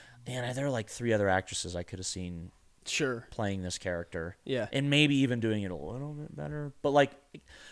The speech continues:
Speaker 1: that's not to say she did bad. I didn't hate her performance. It just was, of the entire cast, it was definitely, to me, like, the weaker spot, I think, in this,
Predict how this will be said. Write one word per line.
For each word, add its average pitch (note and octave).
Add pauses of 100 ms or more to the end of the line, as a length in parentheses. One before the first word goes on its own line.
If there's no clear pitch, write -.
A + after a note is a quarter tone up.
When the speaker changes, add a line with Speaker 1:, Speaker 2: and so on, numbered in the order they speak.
Speaker 1:
that's E3+
not A3
to F3+
say E3
she C#3+
did A#2 (260)
bad. F#2+ (640)
I C#3
didn't G3
hate C#3+
her C#3
performance. A#2
It C3
just C#3+
was, B2+ (180)
of C#3+ (360)
the C3+
entire C3+
cast, A#2+ (760)
it F#3
was D3+
definitely, C3+
to -
me, B2
like, A2
the A2
weaker G#2
spot, -
I F#2
think, F2
in G2
this, -